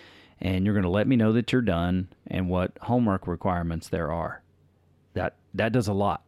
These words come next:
That does a lot that's unspoken, but tells me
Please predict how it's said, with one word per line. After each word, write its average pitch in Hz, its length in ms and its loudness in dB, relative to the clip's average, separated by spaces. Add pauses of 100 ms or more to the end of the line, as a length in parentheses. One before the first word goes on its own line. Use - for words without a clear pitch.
(760)
That 117 160 2
does 120 160 2
a 104 40 2
lot 107 300 2
that's - 200 -6
unspoken, 92 720 0
but 90 160 -4
tells 98 320 -2
me 82 300 -6